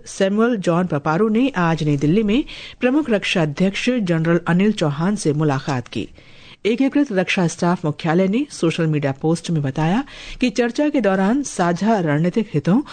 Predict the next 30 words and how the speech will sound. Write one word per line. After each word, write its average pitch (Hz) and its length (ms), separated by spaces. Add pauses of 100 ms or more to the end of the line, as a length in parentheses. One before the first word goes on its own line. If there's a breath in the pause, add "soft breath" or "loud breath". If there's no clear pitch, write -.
(220 loud breath)
और 196 160
क्षेत्रीय 269 480
सुरक्षा 214 640
तथा 160 220
स्थिरता 175 440
की 202 180
प्रतिबद्धता 156 680
पर 170 180
आधारित 190 560 (320 loud breath)
भारत 214 400
अमेरिका 170 320
की 185 220
मजबूत 156 600
और 156 140
बढ़ती 196 500
रक्षा 170 360
साझेदारी 160 600
की 131 240 (300 loud breath)
पुष्टि 180 300
हुई। 127 320 (580 soft breath)
एडमिरल 170 360
सैमुअल 156 400
जॉन 151 260
पपारो 180 460
चौदह 180 420
फरवरी 151 440
को 214 240
छह 160 280
दिन 220 180
की 139 240